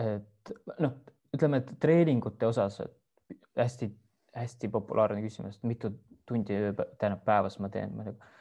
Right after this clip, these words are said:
ma ei saa öelda, et nagu kaheksa tundi, et seal näiteks võistluste ajal ma tegingi võib-olla kuni kaheksa, kuus kuni kaheksa seal päevas, aga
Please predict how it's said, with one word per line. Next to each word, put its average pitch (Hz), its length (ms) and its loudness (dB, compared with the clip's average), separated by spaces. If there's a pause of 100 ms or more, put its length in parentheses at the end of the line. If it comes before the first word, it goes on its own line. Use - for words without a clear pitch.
(560)
ma - 80 -10
ei 113 80 -10
saa 117 160 2
öelda, 95 400 -2
et - 300 -16 (140)
nagu 101 280 -10
kaheksa 101 460 -4
tundi, 101 320 -4
et - 140 -20
seal 104 280 0
näiteks - 380 -6 (360)
võistluste 135 500 -2
ajal 98 200 0
ma 110 80 -2
tegingi 101 400 -2
võib-olla 98 320 0
kuni 104 220 0
kaheksa, 107 480 -2 (760)
kuus 98 240 -8
kuni 98 240 -4
kaheksa 101 440 -2
seal 98 200 -8 (680)
päevas, 98 380 0 (460)
aga 95 380 2